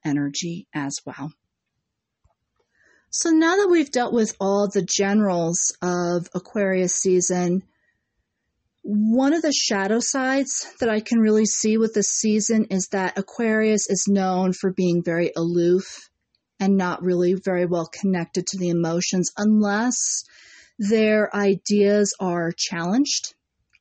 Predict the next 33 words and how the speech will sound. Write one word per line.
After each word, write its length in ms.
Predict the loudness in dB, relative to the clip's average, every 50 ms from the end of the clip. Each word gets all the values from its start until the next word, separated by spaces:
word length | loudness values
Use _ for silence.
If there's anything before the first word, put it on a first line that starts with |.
| _ _ _ _ _ _ _ -20 -20 -14 -6
I 160 | -4 -2 0 2
would 160 | 2 2 2
just 220 | 0 -2 -2 -2 0
say 260 | 0 2 2 2 2
the 180 | 2 4 4
aloofness, 1040 | 4 4 4 4 6 6 6 6 4 2 0 2 2 2 2 2 0 -2 -4 -6 -6 -6
um, 540 | -6 -4 -4 -2 -2 0 0 2 2 0 -2 _ -2
in 240 | 0 4 4 4 4
this 200 | 4 2 -2 -2
season, 720 | -2 0 0 2 2 0 0 -2 -2 0 0 0 -2 -2 -6 _ _ _ _ _ _ _ _ _ _ _ _ _ _ _ -6
I've 140 | -6 -6 -6
kinda 240 | -4 -2 0 0 0
seen 320 | 0 0 0 2 4 4
it 140 | 2 0 0
on 160 | 0 0 2
my 140 | 2 0 0
walks 580 | -2 -2 -2 -2 -2 -2 -4 -6 -8 -8 -2 0
where 200 | 2 2 2 2
it's, 300 | 0 -2 -2 -2 -4 -6 -2
you 160 | 0 0 0
know, 140 | 0 0 -2 -2
somebody 320 | -2 0 0 0 2 2
might 260 | 2 0 -2 -2 -6
say, 300 | -6 -2 0 0 0 0 0
"Excuse 800 | -2 -2 -2 -4 -4 -4 -4 -2 0 2 4 4 2 2 0 -2 -6
us," 500 | -4 -4 -2 -2 -2 -2 -4 -4 -4 -2
which 200 | -2 -2 -2 -2
is 120 | -2 -2
a 60 | -2
very 240 | -2 -2 -2 -2 -2
polite 500 | -4 -4 -6 -4 -4 -2 -2 -4 -4 -4
way 340 | -2 -2 0 0 0 0 -2
of 440 | -4 -4 -4 -2 -2 -2 -2 -4